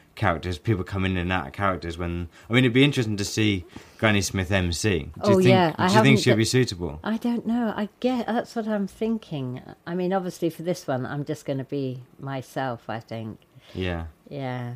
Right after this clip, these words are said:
Speaker 2: But at some point I might be Granny Smith,
Speaker 1: Yeah.
Speaker 2: uh, M Cing. But yeah, I've got my, a grey wig and, uh,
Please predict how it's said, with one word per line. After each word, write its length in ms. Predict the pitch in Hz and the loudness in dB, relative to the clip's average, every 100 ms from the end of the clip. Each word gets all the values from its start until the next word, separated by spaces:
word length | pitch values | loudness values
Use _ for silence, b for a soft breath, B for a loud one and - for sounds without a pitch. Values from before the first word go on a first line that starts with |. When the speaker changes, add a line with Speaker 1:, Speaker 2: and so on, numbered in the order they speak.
| - | 2
Speaker 2:
But 180 | 220 202 | 4 4
at 180 | 220 - | 2 2
some 220 | 220 190 | 2 2
point 280 | 156 139 143 | -2 -2 -2
I 80 | |
might 280 | 139 135 - | -2 -2 -4
be 80 | 131 | -6
Granny 360 | 135 139 135 127 | -4 -2 -2 -6
Smith, 340 | - 131 120 92 | -8 -8 -6 -6
Speaker 1:
Yeah. 220 | 95 90 - - | -6 -6 -10 -12
Speaker 2:
uh, 100 | 139 - | -12 -8
M 240 | 147 135 | -6 -6
Cing. 520 | 120 139 123 117 120 - b b b - | -8 -6 -4 -6 -10 -14 b b b -8
But 160 | 147 | -2
yeah, 220 | 170 156 | 2 4
I've 180 | 147 147 | 4 2
got 180 | 160 - | -2 -2
my, 120 | 156 - | -4 -4
a 80 | |
grey 340 | 139 151 147 143 | -4 0 2 0
wig 420 | 135 135 135 131 - - - | 0 0 0 -2 -6 -16 -12
and, 420 | 131 127 131 127 - | -8 -6 -4 -6 -8
uh, 340 | 131 120 127 | -6 -4 -6